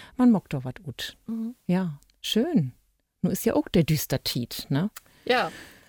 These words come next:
Speaker 1: Wurde
Speaker 2: Aber
Speaker 1: ja all ein bisschen leichter,
Speaker 2: <laughs>
Speaker 1: aber
Speaker 2: Nur ist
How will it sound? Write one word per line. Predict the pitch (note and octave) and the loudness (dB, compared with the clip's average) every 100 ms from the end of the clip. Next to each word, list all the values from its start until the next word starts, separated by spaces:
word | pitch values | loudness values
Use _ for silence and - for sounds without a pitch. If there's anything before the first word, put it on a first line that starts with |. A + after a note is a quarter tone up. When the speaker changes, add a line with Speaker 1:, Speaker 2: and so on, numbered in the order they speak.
| _ _ _ - | _ _ _ 4
Speaker 1:
Wurde | A#3+ | 4
Speaker 2:
Aber | D4 | 4
Speaker 1:
ja | C4 | 2
all | G3+ G3+ | 2 0
ein | G3+ G#3+ | 0 -2
bisschen | G3 - F3+ | -2 -4 -2
leichter, | D#3+ - G#3 A#3 A#4+ | -2 -2 0 2 2
Speaker 2:
<laughs> | A#3 B3 - - - - - | 2 0 -4 -16 -16 -10 0
Speaker 1:
aber | F#3+ D#3 F3 A3+ A3 G#3 A3 - | 0 2 0 2 2 0 -6 2
Speaker 2:
Nur | A#3 | 4
ist | B3+ B3 | 4 0